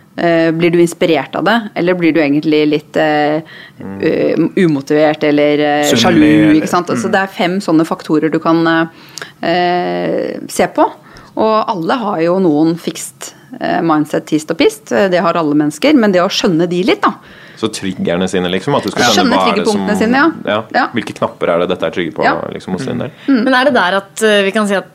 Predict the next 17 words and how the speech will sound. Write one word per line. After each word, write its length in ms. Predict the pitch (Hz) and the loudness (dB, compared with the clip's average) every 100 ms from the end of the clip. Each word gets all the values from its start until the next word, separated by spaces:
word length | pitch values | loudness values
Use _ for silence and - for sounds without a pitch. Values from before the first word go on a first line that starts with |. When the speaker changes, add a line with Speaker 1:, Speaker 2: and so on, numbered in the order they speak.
| - - - | -20 -20 -14
Speaker 4:
mindfulness, 760 | - 190 170 160 - 180 180 | -6 -2 -2 -2 -2 -2 2
eller 140 | 233 233 | 2 2
kanskje 260 | 220 190 | 0 0
meditasjon, 500 | 190 175 180 190 - | -4 -2 -2 -2 -4
kan 260 | - 214 214 | -2 0 2
være 380 | 214 190 160 160 | 2 2 0 -2
med 120 | 156 | -2
å 40 | |
gjøre 200 | 190 180 | 2 2
deg 140 | 170 - - - - - _ _ | 0 -4 -10 -20 -20 -20 _ _
observant 800 | 180 - 185 165 170 165 196 254 | -8 -4 -4 -2 0 2 2 2
da, 420 | 311 302 302 277 | 4 2 2 2
eller 360 | 240 226 220 - | 2 2 0 0
bevisst 640 | 208 190 220 - - - 190 | -2 0 0 0 -2 -4 -2
hvilke 400 | 220 170 - 196 | -2 -2 -2 -2
sånne 360 | 196 175 175 | 0 -2 -4
fixed, 540 | - 180 - - - | -4 -6 -6 -8 -10